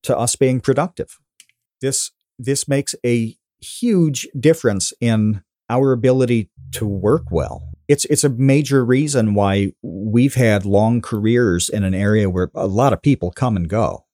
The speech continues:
You know, the turnover in entertainment stuff online is, is very much like sports,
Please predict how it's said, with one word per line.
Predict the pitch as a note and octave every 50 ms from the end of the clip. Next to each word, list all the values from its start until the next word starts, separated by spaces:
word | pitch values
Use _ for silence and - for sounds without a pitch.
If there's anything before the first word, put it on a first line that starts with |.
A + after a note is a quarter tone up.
| _ _ -
You | A2+
know, | A2 G2+
the | G2 A2 G#2
turnover | - - D#3+ D#3+ D#3 C#3+ C3 B2 G#2+ G#2+ G#2 F#2+
in | G2+ G#2+ G#2 G2+ G2 G2 G2 - _ _ _ _ _
entertainment | - C3 B2 A#2 - C#3+ C#3 C3+ B2+ A#2 -
stuff | - - - G2+ F#2 F2 F2 E2+ - - - - _ _ -
online | A#2 A2+ A2+ A2 G#2 G#2+ A#2 B2 A#2 G#2 F#2+ F2+ F2+ F2+
is, | F#2+ G2+ F#2 -
is | - A2+ F2+
very | D#2+ A2+ A2+ B2+ C3+
much | B2 G#2+ G#2 - - -
like | F#2+ F#2 -
sports, | - - - - C#3+ B2 F2+ - - -